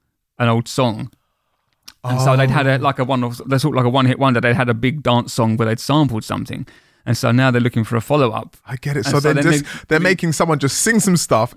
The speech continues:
Speaker 2: and they're, they're trying to use the same technique
Speaker 1: Yeah.
Speaker 2: that's gonna take one line
Speaker 1: Exactly
Speaker 2: and then go
Speaker 1: that.
Speaker 2: again. Oh.
Speaker 1: They're just hoping. They've got a session vocalist in. They're just hoping she's gonna come up with something, and they can just grab hold of
Speaker 2: They
Speaker 1: it.
Speaker 2: can take that line, pay her, and then
Speaker 1: Um,
Speaker 2: run with it.
Speaker 1: run with it. And it wasn't happening. I'm thinking, "I'm gonna be here all day."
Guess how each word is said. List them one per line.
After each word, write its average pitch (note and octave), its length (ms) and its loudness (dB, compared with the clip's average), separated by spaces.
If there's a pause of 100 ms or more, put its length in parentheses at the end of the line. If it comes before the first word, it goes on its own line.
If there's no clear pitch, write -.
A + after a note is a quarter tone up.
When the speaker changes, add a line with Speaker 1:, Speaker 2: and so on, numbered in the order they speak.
Speaker 2:
and C3 140 0
they're, D3 120 2
they're E3 180 2
trying D#3 300 0
to C3+ 100 0
use C3+ 200 2
the C3 80 2
same D3+ 240 2
technique C#3 300 -2
Speaker 1:
Yeah. A#2+ 200 -2 (120)
Speaker 2:
that's A#2 120 -6
gonna A#2+ 140 0
take B2 200 -2
one B2+ 260 0
line G#2 300 0
Speaker 1:
Exactly A#2+ 460 -4
Speaker 2:
and A2 80 -2
then A2 100 2
go - 20 2
Speaker 1:
that. G#2+ 120 0
Speaker 2:
again. A#2 160 -6 (120)
Oh. F3+ 480 -6
Speaker 1:
They're B2+ 100 -2
just C#3 200 -4
hoping. C#3 380 -2
They've A#2+ 120 -4
got D3 120 -2
a - 40 -4
session D#3 280 0
vocalist A#2+ 380 -2
in. A#2 100 2
They're A#2+ 80 2
just A#2+ 160 -4
hoping B2 320 0
she's B2+ 240 -2
gonna A#2 140 -2
come B2 160 -2
up G#2+ 80 -4
with A#2 100 -8
something, A2 340 -2
and A2 100 -2
they A2+ 60 -2
can A2+ 160 -4
just A2 180 -10
grab A2 280 -6
hold A2 100 -2
of A2 60 -4
Speaker 2:
They G#2+ 60 0
Speaker 1:
it. A2 40 0
Speaker 2:
can A2+ 100 0
take A#2+ 180 0
that G#2+ 140 2
line, G#2 260 2
pay B2 180 0
her, G2+ 240 -2
and B2 160 -2
then B2+ 220 -2
Speaker 1:
Um, F#2 60 -10
Speaker 2:
run G2+ 160 0
with F2+ 120 -4
it. F#2 180 -8
Speaker 1:
run C3 240 0
with A2+ 100 -2
it. G2+ 260 -6
And B2 420 2 (200)
it A2+ 160 -4
wasn't B2+ 300 -2
happening. A2 420 -2
I'm A2+ 120 0
thinking, A2 220 -2
"I'm A2+ 80 0
gonna A2 140 -2
be A2 100 -2
here A2+ 120 0
all B2+ 80 -2
day." G#2 340 -8